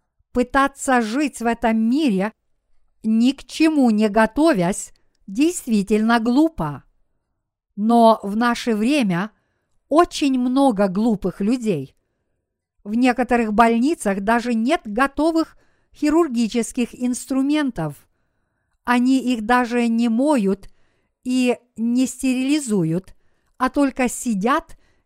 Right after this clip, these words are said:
и бездельничают. А когда приходит больной, они говорят: «Садитесь, что у вас болит?» После этого они пытаются нащупать больное место,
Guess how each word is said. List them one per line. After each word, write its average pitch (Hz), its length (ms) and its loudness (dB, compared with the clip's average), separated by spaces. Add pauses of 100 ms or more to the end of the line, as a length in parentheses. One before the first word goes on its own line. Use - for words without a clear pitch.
и 269 140 -2
бездельничают. 208 1300 -4 (760)
А 247 140 -2
когда 262 400 2
приходит 254 560 -4
больной, 240 600 0 (420)
они 247 360 2
говорят: 247 680 0 (600)
«Садитесь, 233 840 -2 (300)
что 277 400 4
у 214 60 2
вас 196 280 2
болит?» 226 500 -2 (1040)
После 240 400 2
этого 254 480 0
они 240 340 -2
пытаются 269 840 -2 (300)
нащупать 247 760 -2
больное 277 540 0
место, 214 540 -4